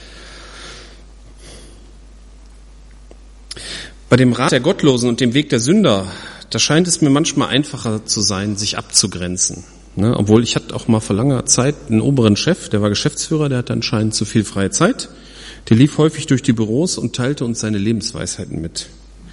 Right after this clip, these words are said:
Und da konnte man natürlich nicht einfach so sagen, "Können Sie mal bitte weitergehen, Chef, ich möchte jetzt arbeiten." Wäre vielleicht nicht so gut gekommen. Zuhören musste ich, aber gehört habe ich nicht auf ihn, weil das war häufig auch dummes Zeugs. Aber okay. Im Kreis von Spöttern zu sitzen, kann einem öfter passieren.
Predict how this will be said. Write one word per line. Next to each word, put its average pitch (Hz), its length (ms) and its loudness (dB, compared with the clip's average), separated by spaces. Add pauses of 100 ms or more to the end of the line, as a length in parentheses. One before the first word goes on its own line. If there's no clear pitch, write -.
(760)
Und 104 100 6
da 113 60 6
konnte 165 280 6
man 147 80 6
natürlich 135 280 2
nicht 147 160 0
einfach 143 180 0
so 131 60 0
sagen, 127 420 0
"Können 139 120 2
Sie 143 80 2
mal 131 120 0
bitte 120 240 -4
weitergehen, 117 340 -2
Chef, - 280 -4
ich - 100 -10
möchte 120 200 -2
jetzt - 140 -4
arbeiten." 95 480 0 (540)
Wäre 151 100 8
vielleicht - 300 -2
nicht 110 140 4
so 90 100 -2
gut 110 180 -8
gekommen. - 300 -2 (600)
Zuhören 180 440 8
musste 180 300 0
ich, - 360 -4
aber 135 200 0
gehört 127 300 2
habe 135 120 0
ich - 80 -2
nicht 139 180 2
auf 107 140 -2
ihn, 110 200 2
weil 110 120 0
das 113 180 -6
war 117 300 -4 (720)
häufig 110 300 0
auch 110 100 -4
dummes 87 320 0
Zeugs. - 420 -8 (160)
Aber 98 160 0
okay. - 240 -6 (1000)
Im 117 120 10
Kreis 143 360 4
von 131 180 -2
Spöttern - 420 -2
zu - 160 -2
sitzen, 170 420 -2
kann 139 180 2
einem 160 120 4
öfter - 300 -2
passieren. 85 580 -4